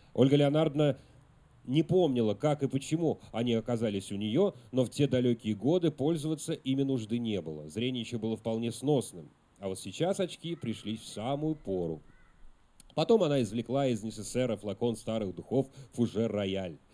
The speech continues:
Фиолетовый слюдяной пузырек с грушкой на боку ей много-много лет назад подарил Немирович. Она пользовалась этими духами в другой, прошлой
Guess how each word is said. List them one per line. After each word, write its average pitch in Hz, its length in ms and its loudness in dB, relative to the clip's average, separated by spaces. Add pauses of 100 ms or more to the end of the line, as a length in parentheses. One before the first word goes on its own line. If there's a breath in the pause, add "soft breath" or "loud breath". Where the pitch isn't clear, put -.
(220 loud breath)
Фиолетовый 135 440 2
слюдяной 127 420 0
пузырек 117 480 -2 (180 soft breath)
с 110 120 -10
грушкой 143 420 0
на 135 80 0
боку 127 420 -2 (140 loud breath)
ей 117 160 0
много-много 123 560 0
лет 110 240 -4
назад 101 400 -4
подарил 107 420 -4 (220 loud breath)
Немирович. 113 680 0 (580 soft breath)
Она 120 180 0
пользовалась 156 500 2
этими 143 240 -2
духами 143 360 0
в 139 80 -2
другой, 123 500 2 (600)
прошлой 120 560 0